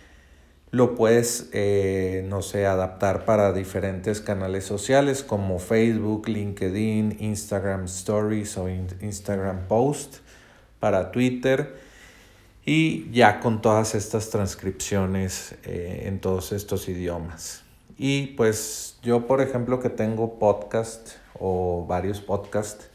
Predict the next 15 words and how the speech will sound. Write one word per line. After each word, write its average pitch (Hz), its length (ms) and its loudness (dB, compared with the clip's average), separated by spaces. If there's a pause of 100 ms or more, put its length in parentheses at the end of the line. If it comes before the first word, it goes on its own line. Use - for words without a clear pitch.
(380)
yo, 104 400 0
a, 107 380 0
a 95 140 -4
mí 110 120 0
lo 110 200 0
que 117 100 0
me 113 100 0
interesa 101 540 0
es 101 100 2
la 101 220 2
transcripción, 101 920 -2
tener 101 340 -4
todo 107 300 2
el 110 140 0
texto - 560 -2